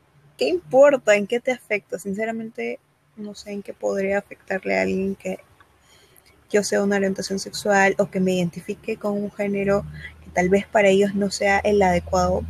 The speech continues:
eh, según mi sexo biológico. Es un tema bastante todavía controversial, que se debate mucho y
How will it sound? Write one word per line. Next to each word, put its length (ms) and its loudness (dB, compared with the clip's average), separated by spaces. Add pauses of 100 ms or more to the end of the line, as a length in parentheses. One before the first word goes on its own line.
(680)
eh, 260 4
según 300 2
mi 80 0
sexo 340 -6
biológico. 600 0 (640)
Es 320 2
un 120 0
tema 240 4
bastante 760 2 (1000)
todavía 380 6
controversial, 1160 2 (320)
que 100 -10
se 100 -2
debate 420 0
mucho 680 -4 (1080)
y 760 -2